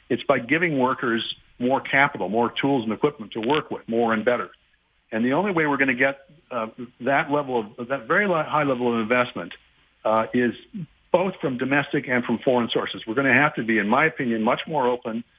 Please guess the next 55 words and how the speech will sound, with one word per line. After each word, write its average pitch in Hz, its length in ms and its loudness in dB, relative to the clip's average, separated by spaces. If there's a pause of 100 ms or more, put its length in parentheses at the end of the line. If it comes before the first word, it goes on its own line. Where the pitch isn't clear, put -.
(280)
uh, 104 80 -2
to - 140 -2
foreign 135 260 4
investment. 117 380 0
We 120 40 2
have 120 100 -2
to 123 80 -4 (100)
send 185 220 2
every 180 280 -2
signal 151 280 0
we 127 120 0
can 123 580 2 (420)
to 131 120 2
international 139 560 2
capital, 143 400 0
which 90 140 -10
is 110 100 -4
roaming 143 400 0
around 147 300 2
the 127 80 0
world 123 320 2
looking 120 240 -6
for 127 100 -6
the 120 60 -2
best 120 300 -2
place 117 260 -2
to 113 100 0
invest. 107 420 -2 (520)
We 147 80 -2
have 151 140 0
to 135 160 -4
send 160 160 2
every 190 260 0
signal 160 220 0
we 139 120 2
can 123 440 2
that 107 220 -2
this 139 180 -2
is 131 80 -8
a 123 60 2
country 123 280 2
that 110 180 -4
welcomes 123 420 -2
that 113 140 -2
investment. 127 460 -4
So - 60 -12 (140)
part 151 160 4
of 151 80 0
that 117 200 2
is, 101 220 2 (580)
uh, 101 80 -4
dismantling 123 640 0
some 120 140 2
of 107 140 0
our 104 320 2